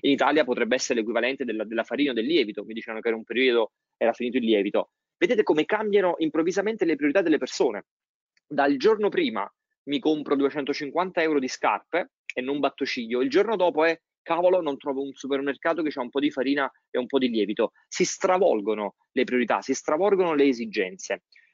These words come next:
Allora cosa dobbiamo capire noi come imprenditori? La prima cosa che dobbiamo fare è:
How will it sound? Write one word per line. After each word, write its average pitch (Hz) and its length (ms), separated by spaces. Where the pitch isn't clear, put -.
Allora 208 240
cosa 190 180
dobbiamo 160 320
capire 113 460
noi 120 220
come 123 160
imprenditori? 117 460
La 131 140
prima 240 260
cosa 160 160
che 147 60
dobbiamo 120 260
fare 98 300
è: 135 200